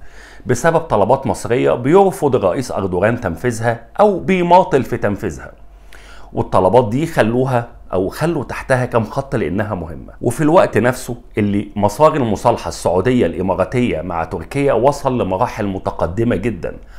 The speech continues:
على أكتر من مستوى، وخصوصا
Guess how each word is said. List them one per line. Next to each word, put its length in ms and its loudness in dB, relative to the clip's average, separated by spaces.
على 200 6
أكتر 380 0
من 160 -4
مستوى، 400 -4
وخصوصا 600 0